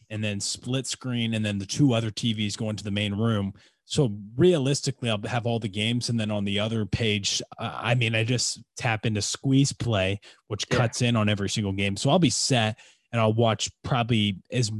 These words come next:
Speaker 1: every single pitch I can.
Speaker 2: Yeah.
Speaker 1: Um, but that's one that maybe I'm not as intrigued to watch, but I'm definitely st-, I mean, Williams versus Peterson. I mean, it's the Sweet sixteen. How
Speaker 2: Yeah.
Speaker 1: can you, like, rank it? I mean, it's hard.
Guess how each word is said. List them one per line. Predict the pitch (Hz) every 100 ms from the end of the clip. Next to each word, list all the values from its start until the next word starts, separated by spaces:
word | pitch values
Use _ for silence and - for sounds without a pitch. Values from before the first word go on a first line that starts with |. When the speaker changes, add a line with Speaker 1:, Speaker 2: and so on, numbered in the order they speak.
| 107 107 -
Speaker 1:
every | 120 123 110
single | - 104
pitch | 87 123 110
I | 95
can. | 107 98 127 - _ _ _ 107
Speaker 2:
Yeah. | 101 98
Speaker 1:
Um, | 95 92 - 104
but | 107 98 - 104
that's | 123 131 -
one | 127 120
that | 113 110 -
maybe | 117 117
I'm | 110
not | 113 107 107
as | 98 -
intrigued | 131 113 - 113 104
to | 110
watch, | 104 101
but | 135
I'm | 110 92
definitely | 135 117 117 107 98 101 90 -
st-, | - - 104
I | 113
mean, | 110 95 87 -
Williams | 104 110 117 117
versus | 127 110
Peterson. | - 135 143 -
I |
mean, | 135 139
it's | 151 -
the | 160
Sweet | 180 180
sixteen. | - 180 - 185 185 - - -
How | 143
Speaker 2:
Yeah. | 139 170
Speaker 1:
can | 151
you, | 147
like, | 147 127
rank | 110 120 170 170
it? | 107 -
I | 104
mean, | 104 101
it's | 98
hard. | 113 143 92